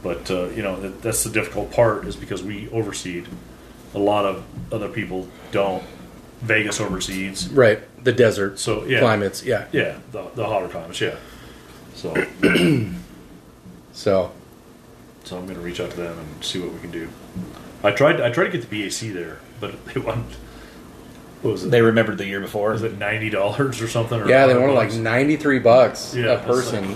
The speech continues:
Speaker 2: And,
Speaker 1: ah.
Speaker 2: you know, for that, I'd rather
Speaker 1: I'm
Speaker 2: pay
Speaker 1: like,
Speaker 2: a hundred twenty-five and play Sterling Grove.
Speaker 1: And that was, that
Speaker 2: <laughs>
Speaker 1: was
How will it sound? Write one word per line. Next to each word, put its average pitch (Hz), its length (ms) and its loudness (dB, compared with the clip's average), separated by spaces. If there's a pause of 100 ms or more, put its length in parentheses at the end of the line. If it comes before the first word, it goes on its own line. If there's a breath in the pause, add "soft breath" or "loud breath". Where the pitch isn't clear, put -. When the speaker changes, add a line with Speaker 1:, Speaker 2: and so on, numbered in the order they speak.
(140)
Speaker 2:
And, 120 280 6
Speaker 1:
ah. 117 480 -2
Speaker 2:
you 156 120 6
know, 110 160 6
for 127 120 4
that, 131 300 8
I'd 120 160 4
rather 117 220 4
Speaker 1:
I'm 131 40 0
Speaker 2:
pay 120 200 8
Speaker 1:
like, 110 80 4
Speaker 2:
a 120 40 2
hundred 113 200 0
twenty-five 127 420 4
and 120 100 0
play 117 180 2
Sterling 123 340 2
Grove. 131 180 2
Speaker 1:
And 143 240 6
that - 200 6
was, 123 260 2
that 156 260 4
Speaker 2:
<laughs> 170 80 8
Speaker 1:
was 143 300 2